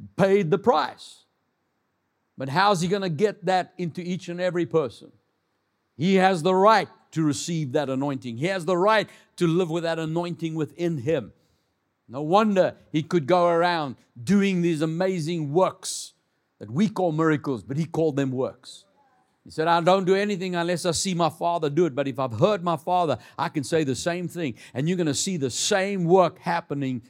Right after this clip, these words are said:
through me." And Jesus is commi-, is, is, is doing all of these amazing works. But it wasn't just meant for one man.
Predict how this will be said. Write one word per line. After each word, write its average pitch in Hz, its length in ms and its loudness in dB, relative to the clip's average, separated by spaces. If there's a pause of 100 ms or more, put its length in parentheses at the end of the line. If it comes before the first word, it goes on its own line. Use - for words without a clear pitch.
(160)
through 151 180 2
me." 160 300 -4 (840)
And 101 160 -14
Jesus 156 480 -2
is 135 160 -8
commi-, 147 360 -6 (100)
is, 143 360 -8
is, 143 240 -10
is 143 180 -8
doing 180 420 -2
all 247 340 8
of 208 100 0
these 196 200 -4
amazing 226 800 0
works. - 580 -2 (1500)
But 120 80 -8
it 120 60 -6
wasn't 175 380 2
just 156 300 0
meant 156 280 -4
for 143 160 -4
one 143 260 -2
man. 139 340 -6